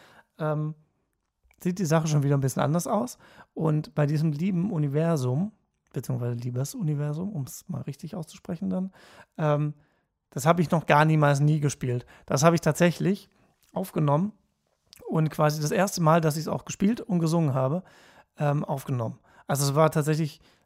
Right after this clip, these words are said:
für mich auch so eine Weltpremiere. Ähm, dementsprechend,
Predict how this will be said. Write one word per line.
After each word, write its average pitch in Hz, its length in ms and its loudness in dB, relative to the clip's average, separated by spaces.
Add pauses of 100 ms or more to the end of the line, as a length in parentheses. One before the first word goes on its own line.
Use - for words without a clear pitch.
(480)
für - 100 -6
mich 180 280 2
auch 165 120 2
so 156 100 -4
eine 156 160 2
Weltpremiere. 202 680 -2 (880)
Ähm, 165 420 2 (1000)
dementsprechend, 165 800 2